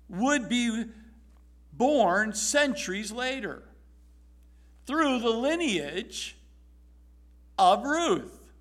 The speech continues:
No wonder there was such satisfaction in their lives. Here's Naomi, as we will see, married to Elimelech in Jerusalem, Bethlehem, in this area,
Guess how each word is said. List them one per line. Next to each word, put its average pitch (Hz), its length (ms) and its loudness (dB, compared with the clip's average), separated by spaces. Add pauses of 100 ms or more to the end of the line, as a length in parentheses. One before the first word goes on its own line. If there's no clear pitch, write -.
(1900)
No 277 200 4
wonder 330 440 4
there 254 180 2
was 240 360 0 (120)
such - 260 0
satisfaction 262 1500 -4
in 220 180 -8
their 240 180 -4
lives. 240 840 -4 (580)
Here's 254 380 0
Naomi, 233 640 0
as 196 140 0
we 214 140 -8
will 196 180 0
see, 240 680 -4 (540)
married 226 460 2
to 202 340 -4
Elimelech 214 760 2 (580)
in 285 360 -2
Jerusalem, 233 880 -2
Bethlehem, 214 880 0
in 294 280 -4
this 269 220 -4
area, 220 760 -4